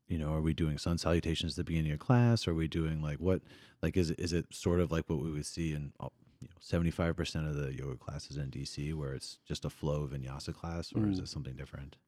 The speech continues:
Speaker 2: They, uh, in D C, we hit the chaturangas a lot earlier.
Speaker 1: Mm-hmm.
Speaker 2: Um, kinda, like, right out the gate, I've noticed or remember. So there, it's, like, a, a little bit more of a warm-up time, for sure.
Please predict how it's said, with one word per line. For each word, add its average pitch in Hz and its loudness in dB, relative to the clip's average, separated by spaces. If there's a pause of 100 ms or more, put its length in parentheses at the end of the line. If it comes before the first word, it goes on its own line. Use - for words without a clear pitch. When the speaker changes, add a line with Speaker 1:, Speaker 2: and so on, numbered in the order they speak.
(400)
Speaker 2:
They, 135 10
uh, 113 8 (560)
in 117 10
D 131 12
C, 131 8
we 117 12
hit 113 10
the 110 8
chaturangas 98 10
a 92 6
lot 90 6
earlier. 95 4 (220)
Speaker 1:
Mm-hmm. 85 -6
Speaker 2:
Um, 90 -2 (160)
kinda, 101 8
like, 92 4
right 92 6
out - 0
the 95 -2
gate, 92 0
I've 87 -2
noticed 90 0
or - -2
remember. 90 0 (460)
So - 6
there, 98 12
it's, - -2
like, 95 -2 (100)
a, 90 -2
a - 2
little 104 10
bit 95 4
more 92 4
of 82 -2
a 90 4
warm-up 87 0
time, - -4 (540)
for - 2
sure. 85 -4